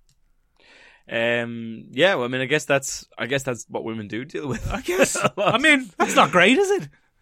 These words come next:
Speaker 1: Buffoons are misogynists. <laughs>
Speaker 2: Well, no, no, that's not what I mean. I mean,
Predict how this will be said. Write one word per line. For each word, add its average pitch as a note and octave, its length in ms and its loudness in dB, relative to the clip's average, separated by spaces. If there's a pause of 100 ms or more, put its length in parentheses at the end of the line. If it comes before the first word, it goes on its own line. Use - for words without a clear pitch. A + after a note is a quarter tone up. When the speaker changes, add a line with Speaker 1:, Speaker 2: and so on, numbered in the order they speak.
(140)
Speaker 1:
Buffoons F3+ 560 0
are D#3+ 40 0
misogynists. E3 600 -2
<laughs> - 0 -
Speaker 2:
Well, B3 240 0 (380)
no, B3+ 160 4
no, A#3+ 140 0
that's A#3+ 220 2
not B3+ 100 0
what G#3+ 100 -6
I G#3 80 -4
mean. G3+ 260 -6
I D#3+ 120 -6
mean, F3+ 320 -8